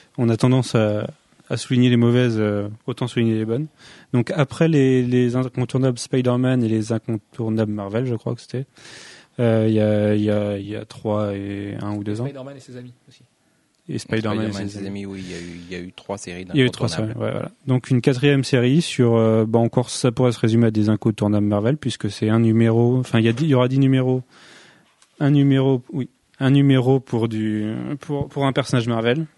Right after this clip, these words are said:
Speaker 1: Donc, euh, changement cette année, et bon changement, c'est de la couverture souple,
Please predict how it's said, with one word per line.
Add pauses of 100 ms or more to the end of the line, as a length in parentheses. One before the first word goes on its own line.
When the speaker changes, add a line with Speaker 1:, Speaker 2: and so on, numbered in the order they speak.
Speaker 1:
Donc,
euh,
changement
cette
année, (420)
et
bon
changement,
c'est
de
la
couverture
souple,